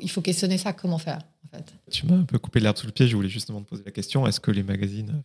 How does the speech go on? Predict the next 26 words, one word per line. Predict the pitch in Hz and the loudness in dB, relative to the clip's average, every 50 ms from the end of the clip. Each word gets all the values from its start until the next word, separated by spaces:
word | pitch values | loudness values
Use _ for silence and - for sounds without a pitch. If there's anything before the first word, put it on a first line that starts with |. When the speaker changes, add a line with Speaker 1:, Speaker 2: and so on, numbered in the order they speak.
| _ - | _ -8
Speaker 2:
féminins, | 107 104 104 104 101 101 104 117 | -6 -4 -4 -4 -2 -2 0 0
ils | 120 101 98 | 0 0 -2
ont | 147 | -4
encore | 139 - 92 92 | -4 -2 -2 -2
leur | 92 170 - _ _ - | -2 -2 -4 _ _ 0
place | - 107 107 113 - - - | 0 0 0 -2 -4 -8 -8
et | |
ont | - 95 | -8 -8
du | 98 98 - | -8 -8 -6
sens | - - - - - - - | -4 -2 0 0 0 0 -2
aujourd'hui ? | - 120 120 110 196 - - - - _ _ _ _ - - - - - - - - - - - - - - - - - - - - - - - - 196 | -2 -4 -4 -4 -4 -4 -6 -10 -14 _ _ _ _ -20 -20 -20 -18 -16 -14 -12 -10 -10 -10 -10 -12 -14 -14 -14 -14 -14 -14 -16 -16 -18 -10 -2 2 4
Speaker 1:
Euh, | 190 190 180 175 175 170 170 170 165 160 160 156 160 160 160 160 160 160 160 165 170 | 6 6 6 6 6 6 6 6 6 6 8 8 8 8 6 6 4 2 2 0 0
Speaker 2:
Surtout | 196 214 196 - | -2 -2 0 2
qu'on | - 110 104 | 2 4 4
a | |
une | 101 98 98 | 4 4 4
époque | 90 - 113 107 104 - - | 2 4 2 2 2 0 -6
où | 104 98 95 - - - - - - 92 95 95 | -10 -10 -10 -12 -16 -20 -20 -20 -20 -18 -12 -10
le | 92 | -6
genre | 95 104 95 95 | -4 -4 -2 -2
masculin, | 95 98 98 - - - - 101 98 98 | -2 -2 -2 -4 -4 -4 -4 -2 -2 -2
féminin, | 95 - 104 101 98 98 98 101 101 98 101 | -4 -4 -4 -6 -6 -4 -4 -4 -4 -4 -4
les | 101 | -6
frontières | - - - 98 - 107 95 - | -6 -8 -10 -8 -6 -6 -6 -4
commencent | - 101 98 98 95 - - | -4 -4 -4 -4 -4 -2 -2
à, | 98 98 | -2 0